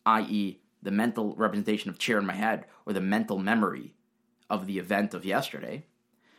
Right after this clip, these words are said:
this non-physical aspect must be susceptible to the acquisition of those ideas, 'cause when I'm conscious, I have ideas. So this non-physical backdrop, which allows me to have non-physical consciousness,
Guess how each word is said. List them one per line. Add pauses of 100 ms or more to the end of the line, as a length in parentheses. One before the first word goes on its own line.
(340)
this
non-physical
aspect
must
be
susceptible
to
the
acquisition
of
those
ideas, (200)
'cause
when
I'm
conscious,
I
have
ideas. (160)
So
this
non-physical
backdrop,
which
allows
me
to
have
non-physical
consciousness,